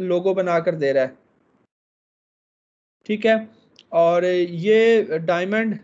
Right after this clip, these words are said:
leopard जो है इसके पास दस orders हैं।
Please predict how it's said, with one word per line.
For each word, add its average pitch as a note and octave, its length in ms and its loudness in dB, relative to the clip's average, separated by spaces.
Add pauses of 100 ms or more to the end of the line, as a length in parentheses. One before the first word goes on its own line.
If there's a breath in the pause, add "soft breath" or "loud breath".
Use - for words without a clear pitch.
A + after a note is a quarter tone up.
(680)
leopard G3 380 0
जो G#3+ 120 -6
है G#3 200 0
इसके G3+ 180 -6
पास G#3 160 -2
दस F3 260 -6
orders C#3 300 -6
हैं। A2+ 220 -16